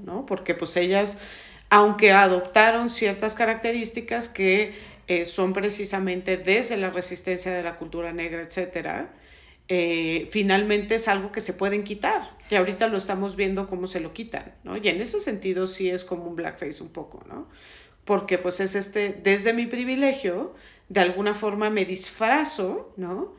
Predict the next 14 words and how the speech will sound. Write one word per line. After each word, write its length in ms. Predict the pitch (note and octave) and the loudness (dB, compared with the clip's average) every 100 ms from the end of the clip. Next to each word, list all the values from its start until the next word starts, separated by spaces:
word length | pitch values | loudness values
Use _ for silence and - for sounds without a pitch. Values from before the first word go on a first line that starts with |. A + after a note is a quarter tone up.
| - - - - | -20 -20 -20 -2
En 300 | G#3 G#3+ A3 A#3 | 4 4 4 2
mí, 540 | B3+ B3+ C4+ F#4 - _ _ _ _ _ _ | 2 2 0 -4 -10 _ _ _ _ _ _
por 300 | - A3 A3+ | 4 6 6
mi 120 | B3 B3 | 2 0
privilegio, 840 | B3 A#3+ A#3+ B3 - G#3+ G3 G3+ | 0 0 -2 -4 -4 -4 -4 -2
es 220 | G3+ G3 | -4 0
algo 320 | F3+ F3+ F#3+ | 0 0 -4
que 140 | F#3+ F3+ | -4 -4
se 140 | - | -2
admira, 440 | E3+ F#3+ G3 F#3+ F#3+ | -2 0 0 0 0
que 100 | F#3 | -2
se 140 | E3+ | -2
emula, 640 | F3 F#3 G3+ F#3 E3+ F3 - | -4 -2 0 2 2 0 -6
etcétera, 680 | F3+ A#3 A3 G3 F3 E4 | -6 -4 -2 -4 -6 -8